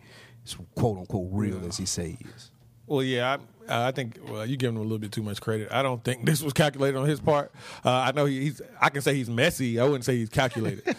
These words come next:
Speaker 1: <laughs>
Speaker 2: uh, by any means. Um, not when it comes to some, so much of a disrespectful comment. That's when, when, now, he's calculated about certain things when it comes to marketing, but being disrespectful to talk about Nipsey,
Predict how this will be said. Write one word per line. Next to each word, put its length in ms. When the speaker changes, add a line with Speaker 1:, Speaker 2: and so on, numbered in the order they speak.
Speaker 1:
<laughs> 160
Speaker 2:
uh, 380
by 220
any 160
means. 420
Um, 640
not 200
when 120
it 80
comes 240
to 160
some, 360
so 300
much 240
of 140
a 60
disrespectful 760
comment. 380
That's 200
when, 220
when, 180
now, 160
he's 140
calculated 360
about 200
certain 240
things 160
when 80
it 80
comes 160
to 80
marketing, 580
but 280
being 200
disrespectful 720
to 80
talk 160
about 200
Nipsey, 520